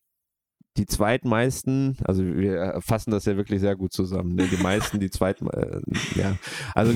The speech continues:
vierundzwanzig Prozent haben gesagt, „Ich weiß es nicht.“ Das finde ich auch eine gute Entscheidung, einfach mal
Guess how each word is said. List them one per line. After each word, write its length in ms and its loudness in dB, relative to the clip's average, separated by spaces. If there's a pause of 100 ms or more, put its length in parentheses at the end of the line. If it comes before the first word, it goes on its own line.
vierundzwanzig 480 2
Prozent 340 0
haben 200 0
gesagt, 340 0
„Ich 140 -4
weiß 220 2
es 120 -2
nicht.“ 180 -2
Das 120 -2
finde 180 0
ich 40 2
auch 40 -2
eine 140 -2
gute 200 0
Entscheidung, 520 0
einfach 340 0
mal 220 2